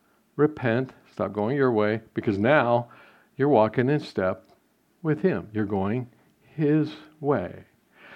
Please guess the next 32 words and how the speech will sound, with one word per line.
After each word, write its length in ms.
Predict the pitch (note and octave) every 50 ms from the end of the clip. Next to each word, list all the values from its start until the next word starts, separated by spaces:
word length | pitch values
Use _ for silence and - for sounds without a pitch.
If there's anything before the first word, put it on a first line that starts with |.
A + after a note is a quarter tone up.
| - - - - - _ _ -
That's 200 | - G#3+ G#3+ G#3
Jesus' 460 | - G3 G#3 G3 F3+ F3 - - - F3+ - _ -
invitation. 680 | - D#3 E3 D3+ D3+ E3 D#3 C#3 C3 - - - F#2+ - _ _ _ _ _ _ _ _ _ _ _ _ _ _ _ -
It's, 300 | - F3+ F3 - - - _ _ _ _ _ _ -
it's 220 | G3 G#3 G3+ -
simple. 520 | - - - G3+ G3 G3 - D3+ A2+ - - -
You 140 | - A3 A#3+
don't 180 | A#3+ A3 F3
have 560 | - - - - G#3 G3+ G3 G3 - - - -
to 220 | - - E3 D#3+
prove 320 | D#3 - - D#3+ D3+ E3 F#3
yourself. 400 | G3 F#3 - G#3 F3+ F3+ F3+ F#3+
You 60 | F3+
don't 100 | D#3 D3
have 140 | D3 C#3+ -
to 100 | - -
earn 260 | - B2 A#2+ C3+ E3
it. 160 | G#3 C4 - - - - _ _ _ _ _ _ _ _ _
You 100 | - C3
just 220 | A2+ G#2+ F#2+ -
need 160 | A#2 A2+ A2 A2
to 80 | G#2
turn 220 | G2 - A#2+ A2 G#2
around. 340 | G#2+ B2+ F3 E3+ - - - _ _ _ _ _ _ _ _ _ _ _ _ _ _ _ _ _ _ _ _ _ _ _ _ _ _ _ _ _ _ -
And 120 | B2 A#2+
if 120 | A2 -
somebody 360 | - - E3+ F3 F3+ F#3+ F3+ F3
like 180 | E3 D3 C#3
Matthew 560 | B2+ B2 C#3 D#3+ F#3 G3+ G3 G3 - D3+ C3
can 160 | A#2+ - A#2 F#2+
do 180 | F#2 F#2+ F#2+ A2
it, 140 | B2 -